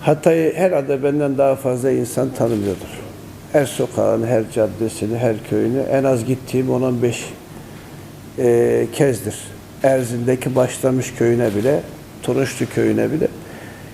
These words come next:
Bu nedenle Hatay'ı benden daha iyi bilen insan olduğunu düşünmüyorum. Bir defa on beş yıllık hizmet sürem içerisinde yaptıklarımla ilgili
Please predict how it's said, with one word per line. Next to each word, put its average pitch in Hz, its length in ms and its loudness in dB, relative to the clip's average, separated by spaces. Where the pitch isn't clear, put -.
Bu 175 140 6
nedenle 196 380 2
Hatay'ı 180 480 4
benden 165 420 2
daha 156 220 2
iyi 143 180 0
bilen 165 220 2
insan 143 440 -2
olduğunu 139 360 0
düşünmüyorum. 139 600 2
Bir 170 40 -6
defa 185 540 4
on 180 260 2
beş 170 220 2
yıllık 180 300 2
hizmet 170 360 4
sürem 170 340 2
içerisinde 156 1000 2
yaptıklarımla 165 840 2
ilgili 156 500 2